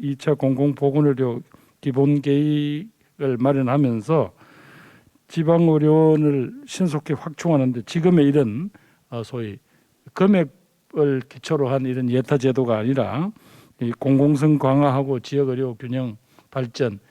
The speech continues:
이런 관점에서 앞으로 평가하자, 그렇게 개선하자고 했고요. 그 안을, 어,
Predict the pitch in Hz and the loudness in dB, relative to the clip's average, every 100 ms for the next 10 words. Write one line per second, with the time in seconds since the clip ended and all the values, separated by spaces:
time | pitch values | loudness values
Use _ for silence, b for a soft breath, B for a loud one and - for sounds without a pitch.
0 | b _ 151 175 165 160 151 147 143 - | b _ -2 0 2 0 2 2 2 2
1 | 135 127 - 269 277 143 139 117 135 - | 0 0 -4 -8 -4 -2 0 0 -2 -8
2 | _ 175 156 156 127 135 107 101 b b | _ -2 0 2 2 2 0 -4 b b
3 | - 147 143 120 143 139 135 135 135 117 | -10 -8 -6 -2 -2 -2 -4 -4 -4 -6
4 | 123 120 175 165 b b b b _ - | -8 -4 0 0 b b b b _ 0
5 | 160 - 143 160 170 117 170 233 160 123 | 2 4 4 4 4 2 -2 -4 -6 -6
6 | 120 117 | -6 -8